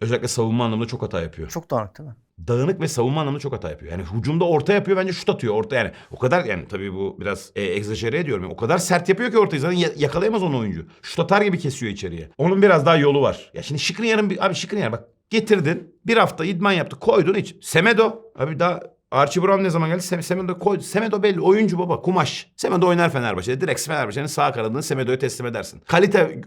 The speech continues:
Speaker 1: kokuyor orada zaten.
Speaker 2: Bir isim var ve sır gibi saklanıyor.
Speaker 1: Hangi isim?
Speaker 2: Bir futbolcu var mı?
Speaker 1: Var.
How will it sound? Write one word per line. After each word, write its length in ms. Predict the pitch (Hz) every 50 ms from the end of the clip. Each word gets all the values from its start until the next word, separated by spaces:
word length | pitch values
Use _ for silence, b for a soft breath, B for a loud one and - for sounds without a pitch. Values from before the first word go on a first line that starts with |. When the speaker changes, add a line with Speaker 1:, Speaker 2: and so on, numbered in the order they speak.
| - -
Speaker 1:
kokuyor 340 | - 160 156 - 208 190 165
orada 200 | 135 113 110 101
zaten. 320 | 95 92 85 82 80 73 - _ _ b b b b b b _
Speaker 2:
Bir 100 | - 160
isim 340 | 170 190 175 - - 240 233
var 160 | 226 220 214
ve 100 | 208 220
sır 200 | 208 - - 233
gibi 220 | 226 196 190 196 220
saklanıyor. 640 | - - 208 190 - - 196 196 180 156 117 98 90 - _ _ _
Speaker 1:
Hangi 240 | - 95 95 87 78
isim? 200 | 73 - - 135 135 - _ _ _ _ _ _ _ _ _ _ 123
Speaker 2:
Bir 80 | 127
futbolcu 480 | 117 127 123 - 135 135 135 120 123 170
var 100 | 170 143
mı? 140 | 104 104 95
Speaker 1:
Var. 360 | 82 78 67 - - -